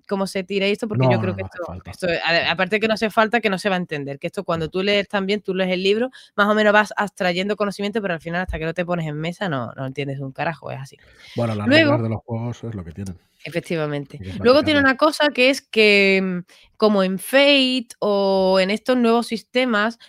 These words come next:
Speaker 1: los anillos
Speaker 2: Ujú.
Speaker 1: se convierten un poco como en los estilos de Fate. Es la forma de hacer las cosas, ¿vale? La gracia del asunto es que en leyenda, vuelvo a decir,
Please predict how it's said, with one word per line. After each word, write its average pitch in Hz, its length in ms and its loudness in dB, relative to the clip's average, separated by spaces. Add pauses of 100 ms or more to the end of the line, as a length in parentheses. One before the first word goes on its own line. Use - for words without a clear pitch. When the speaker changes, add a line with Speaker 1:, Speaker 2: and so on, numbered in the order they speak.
Speaker 1:
los 214 200 2
anillos 208 300 2
Speaker 2:
Ujú. - 20 -6
Speaker 1:
se 277 100 -2
convierten 247 460 0
un 226 100 2
poco 240 220 -6
como 240 220 2
en 214 60 0
los 185 160 -6
estilos 156 720 -6
de 147 120 -8
Fate. 127 480 -10
Es 180 140 -10
la 180 160 -2 (380)
forma 233 180 2
de 202 80 -2
hacer 214 360 -2
las 151 200 -8
cosas, - 580 -12 (100)
¿vale? 180 280 -8 (600)
La 214 160 4
gracia 262 300 2
del 349 120 2
asunto 254 540 -4
es 247 140 -4
que 254 140 -4
en 226 100 0
leyenda, 220 560 0
vuelvo 180 260 0
a 196 40 0
decir, 202 460 -4